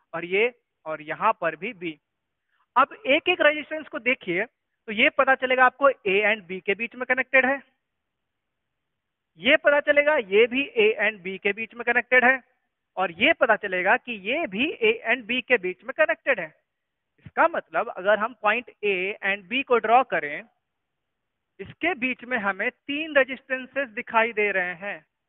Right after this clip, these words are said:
और ये तीनों क्या हो जाएंगे? पैरेलल हो जाएंगे कि नहीं? इसका मतलब थर्टी, थर्टी, थर्टी सीरीज में नहीं बल्कि पैरेलल में है, और थर्टी ओम थ्री टाइम्स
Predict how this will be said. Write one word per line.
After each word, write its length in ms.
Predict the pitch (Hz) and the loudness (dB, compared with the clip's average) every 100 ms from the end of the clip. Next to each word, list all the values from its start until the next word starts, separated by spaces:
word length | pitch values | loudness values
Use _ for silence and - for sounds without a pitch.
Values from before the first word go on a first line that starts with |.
| _ _ _ _ _ | _ _ _ _ _
और 140 | 156 170 | -10 -8
ये 100 | 190 | -10
तीनों 420 | - 262 277 269 | -8 -8 -6 -6
क्या 220 | - 233 226 | 0 2 2
हो 140 | 226 | 0
जाएंगे? 400 | 233 269 269 185 147 _ _ _ _ _ _ _ _ - | -4 -4 -4 -8 -10 _ _ _ _ _ _ _ _ -8
पैरेलल 380 | 165 170 214 196 | -6 -4 -6 -6
हो 160 | 202 | -8
जाएंगे 320 | 190 202 214 | -2 -2 -2
कि 140 | 214 233 | -10 -10
नहीं? 180 | 220 160 _ _ _ _ _ - | -10 -12 _ _ _ _ _ -20
इसका 260 | 170 - 262 | -10 -2 -2
मतलब 320 | 214 196 240 - | -2 -8 -8 -8
थर्टी, 260 | 185 175 240 | -10 -10 -6
थर्टी, 260 | 190 190 | -6 -6
थर्टी 420 | 202 180 - 339 - _ _ _ | -8 -10 -8 -10 -10 _ _ _
सीरीज 440 | - 226 233 294 240 | -14 -6 -2 -2 -2
में 200 | 233 226 | -4 -4
नहीं 280 | 202 208 302 196 | -4 -6 -8 -2
बल्कि 340 | 190 190 294 | -2 -2 -8
पैरेलल 580 | - - 269 311 320 330 | -6 2 4 4 2 2
में 120 | 320 | 2
है, 220 | 269 202 - _ _ _ 185 | 0 -2 -8 _ _ _ -2
और 100 | 202 | -2
थर्टी 400 | 214 233 285 311 | 0 -2 -2 -4
ओम 280 | - 254 277 | -4 -8 -8
थ्री 240 | - 247 | -6 -6
टाइम्स 420 | 247 247 254 262 | 0 0 0 -8